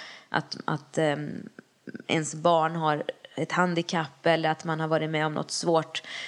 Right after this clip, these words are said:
och så kan man skriva om det, och så vill man nå ut till dem som har liknande erfarenheter. Eh, så det där tror jag man ska tänka på först och främst. Vem skriver jag för?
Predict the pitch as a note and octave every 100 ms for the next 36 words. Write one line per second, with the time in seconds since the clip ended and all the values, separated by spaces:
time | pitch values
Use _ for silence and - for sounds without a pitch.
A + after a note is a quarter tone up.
0 | - - E3+ E3 D#3+ D#3+ D#3+ - F3+ D#3+
1 | D#3+ D#3+ D#3+ D#3 D3+ D#3+ - - - E3
2 | E3 D3+ - - - - F3 E3+ E3+ E3+
3 | F3+ F3 F3+ E3 D#3+ D#3 E3+ D#3+ E3 D#3+
4 | - D#3+ F3 D#3+ - F3 F3+ F3 - -
5 | - - - - - E3 F#3 G#3+ A#3+ D#4
6 | D#4 - C4 A#3 A#3 A3 G#3 - G#3 G#3+
7 | F#3+ G3 F#3+ F#3+ F3+ F3 - _ - D4
8 | - C#4+ - A1+ - - - F#3+ F#3 F3+
9 | - F3+ F3+ F3 F3+ F3 - A4+ - -
10 | G#3